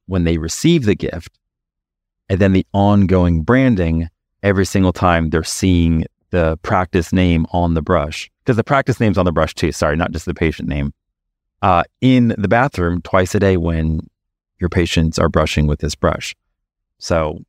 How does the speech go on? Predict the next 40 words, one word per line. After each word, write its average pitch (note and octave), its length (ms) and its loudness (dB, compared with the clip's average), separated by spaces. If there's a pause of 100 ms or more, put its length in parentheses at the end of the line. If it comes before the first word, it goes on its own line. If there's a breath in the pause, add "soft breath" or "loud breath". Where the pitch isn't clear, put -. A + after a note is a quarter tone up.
(160)
we C#3 140 2
like C#3+ 140 2
to B2+ 80 0
say A#2 180 0
that G#2+ 160 -2
there's G2+ 240 2
a, F2+ 340 2 (260)
um, E2+ 580 -4 (120)
a F2+ 320 0
multiplier C#3+ 640 0
moment G2 440 -2 (120)
that G#2 160 -2
they G#2+ 100 2
get G#2 140 -2
to A2+ 80 2
experience, A2 500 -2
kind - 160 -2
of G3 80 2
like E3 140 0
when C#3 80 0
you're A2 100 2
dating, E2 380 -2
right? G2 240 2
You F#2+ 100 -4
send F#2+ 240 0
flowers F#2 340 2
three, G2 140 -2
four F#2+ 160 -2
days F2+ 220 0
later, F2+ 280 2
or E2+ 100 2
you E2+ 40 2
send F2 220 -2
a - 20 -12
thank F2 260 -2
you F2 80 -2
card, E2 360 -2 (760)
and F#2+ 120 0
it F2 60 0
just F2+ 180 -2